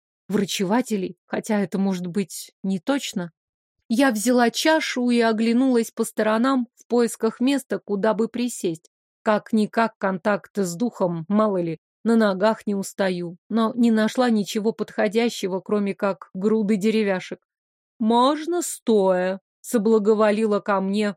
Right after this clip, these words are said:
призрачная дама. «Увольте», в такт ей ответила я,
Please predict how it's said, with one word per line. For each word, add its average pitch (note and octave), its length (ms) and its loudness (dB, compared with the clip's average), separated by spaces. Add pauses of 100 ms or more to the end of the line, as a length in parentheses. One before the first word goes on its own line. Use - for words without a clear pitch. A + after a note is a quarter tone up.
призрачная G#3 760 2
дама. F3+ 440 0 (440)
«Увольте», D#4+ 680 4 (180)
в - 100 -20
такт A3+ 380 0
ей G#3+ 300 4
ответила A3 480 0
я, A#3 320 -2